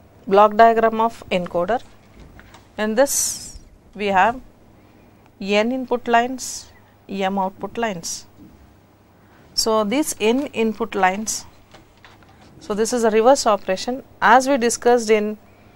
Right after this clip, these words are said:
decoder, we add the reverse, number of output lines were more there,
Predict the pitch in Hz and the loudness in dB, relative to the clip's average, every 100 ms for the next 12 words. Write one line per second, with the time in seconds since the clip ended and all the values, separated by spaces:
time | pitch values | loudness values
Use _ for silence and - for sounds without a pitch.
0 | _ - 190 202 - 196 202 285 - - | _ -8 -2 -2 0 0 2 -2 -4 -20
1 | _ _ _ _ _ - - 202 220 - | _ _ _ _ _ -20 -10 -2 0 2
2 | 208 269 277 - - - - - _ _ | 2 2 -2 -12 -20 -20 -20 -20 _ _
3 | _ _ _ _ - - - - 208 214 | _ _ _ _ -20 -20 -20 -10 0 0
4 | 214 208 233 - - - - - - _ | 2 2 2 2 -2 -6 -10 -20 -20 _
5 | - 202 226 262 240 208 - 220 208 190 | -4 0 4 4 4 0 0 -6 0 0
6 | 196 208 - 196 190 185 202 226 240 240 | 0 -4 -2 -2 -2 -2 4 4 6 6
7 | 262 | 4